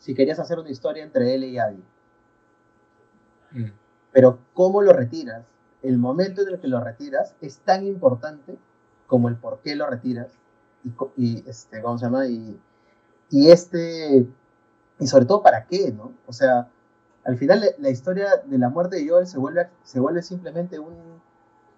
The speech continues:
Speaker 1: una, digamos, un, un, un plot point, pero que no se termina de desarrollar nunca, porque no sucede eso segundo en el cual Ellie se entera de por qué ha muerto. Este, o sea, se vuelve un hito,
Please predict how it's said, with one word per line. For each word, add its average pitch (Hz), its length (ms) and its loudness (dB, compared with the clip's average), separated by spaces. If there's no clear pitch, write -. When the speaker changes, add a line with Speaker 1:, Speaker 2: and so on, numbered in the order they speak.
Speaker 1:
una, 151 760 0
digamos, 147 380 -4
un, 180 180 -6
un, 175 500 -8
un 180 200 4
plot 185 260 2
point, 190 300 -4
pero 131 180 6
que 135 100 4
no 160 60 0
se 196 120 -2
termina 175 240 0
de 185 60 4
desarrollar 139 380 -2
nunca, 151 300 -14
porque 131 220 4
no 151 100 0
sucede 180 300 0
eso 180 160 2
segundo 165 560 -2
en 127 140 -6
el 120 120 -4
cual 151 320 0
Ellie 170 300 -8
se 143 140 -8
entera 147 360 4
de 139 100 0
por 123 180 -4
qué 160 100 -12
ha 156 40 -10
muerto. 190 320 -6
Este, 117 960 -6
o - 40 -14
sea, 131 80 -2
se 123 100 6
vuelve 185 400 8
un 180 160 -4
hito, 127 340 -4